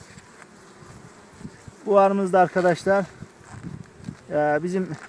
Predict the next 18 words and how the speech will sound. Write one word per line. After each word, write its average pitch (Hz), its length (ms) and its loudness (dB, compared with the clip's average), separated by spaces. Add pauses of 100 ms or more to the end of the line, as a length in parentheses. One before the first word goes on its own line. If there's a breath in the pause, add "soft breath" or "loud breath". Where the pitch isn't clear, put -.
(1160)
iki 196 140 -12
çıtalık 190 360 0
bölmelerimizden 170 840 0 (1000)
Ahmet'in 180 460 2
arısıyla 196 460 2
aynı. 147 220 2 (100)
Yalnız 185 300 2
bunun 202 140 0
kraliçesi 190 640 2
genç 180 280 4
arkadaşlar. 143 600 4 (2500)
Buna 170 160 0
yumurta 175 380 2
atmamış. 160 520 -2 (1900)
Burayı 165 240 2
da 135 80 2
kabartmışlar. 165 800 0
Güzel. 190 260 -8